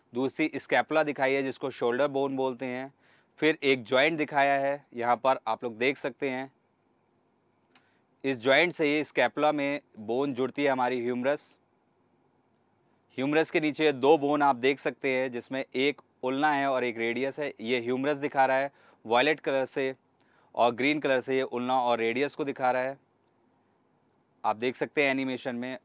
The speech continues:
और इस जॉइंट के बारे में दिखा रहा है। Then यहाँ पर देखिए कॉप्सिकल्स दिखा रहा है जो रिस्ट में होती हैं, एट कॉप्सिकल्स होती हैं, आप कलर देख सकते हैं ब्लू कलर से।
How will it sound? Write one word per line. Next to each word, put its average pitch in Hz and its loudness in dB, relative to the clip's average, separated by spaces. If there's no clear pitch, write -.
और 123 4
इस 127 -2
जॉइंट 131 0
के 165 2
बारे 139 4
में 135 -4
दिखा 131 -2
रहा 123 0
है। 127 -4
Then 131 2
यहाँ 135 4
पर 139 2
देखिए 131 0
कॉप्सिकल्स 127 0
दिखा 127 -2
रहा 123 2
है 127 -2
जो 120 -2
रिस्ट 131 -2
में 143 -4
होती 127 -4
हैं, 127 -8
एट 143 2
कॉप्सिकल्स 135 0
होती 123 -6
हैं, 123 -6
आप 117 -4
कलर 127 -2
देख 127 -4
सकते 123 -12
हैं 117 -8
ब्लू 117 -6
कलर 120 -6
से। 127 -10